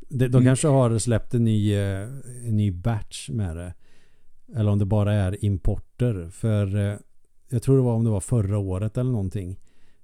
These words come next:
Speaker 1: så gick det typ inte att få tag på.
Speaker 2: Åh, fan.
Speaker 1: Ja, ja, men då så. Då tar jag tillbaka det, det tydligen finns.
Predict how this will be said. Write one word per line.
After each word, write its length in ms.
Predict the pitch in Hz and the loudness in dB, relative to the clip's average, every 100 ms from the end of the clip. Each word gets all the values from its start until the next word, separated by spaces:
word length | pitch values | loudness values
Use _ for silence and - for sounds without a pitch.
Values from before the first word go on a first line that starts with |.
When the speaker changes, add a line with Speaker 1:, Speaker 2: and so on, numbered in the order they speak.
| - 214 | -16 -6
Speaker 1:
så 360 | - 110 104 - | 0 2 0 -2
gick 320 | 104 98 - | -4 -4 -4
det 100 | - | -4
typ 240 | 107 95 | -2 -2
inte 180 | 101 92 | -4 -4
att 60 | 87 | -4
få 80 | 101 | -4
tag 280 | 101 113 | -4 -6
på. 180 | - 85 - - - - - - - - | -8 -10 -12 -16 -18 -20 -20 -20 -18 -12
Speaker 2:
Åh, 100 | 127 | -10
fan. 300 | - - - - - - - - - - - - - - - - - - - - - - - - - - - - - - - | -8 -10 -10 -16 -16 -18 -16 -16 -14 -14 -16 -16 -18 -18 -20 -20 -20 -20 -20 -20 -20 -20 -20 -20 -20 -20 -20 -20 -20 -20 -16
Speaker 1:
Ja, 200 | - 101 | -8 -4
ja, 120 | 107 82 | -2 -4
men 120 | 92 | -4
då 140 | 107 | -4
så. 200 | 110 92 | -6 -8
Då 260 | 80 101 104 | -6 -6 -6
tar 200 | 107 110 | -6 -8
jag 100 | 107 | -6
tillbaka 460 | 113 87 - - | -6 -6 -8 -8
det, 160 | 92 85 - - - - | -8 -10 -16 -20 -20 -12
det 340 | 98 92 101 | -10 -10 -12
tydligen 560 | - 110 92 87 101 110 - | -8 -6 -6 -8 -10 -12 -8
finns. 480 | 110 98 92 - | -6 -4 -6 -14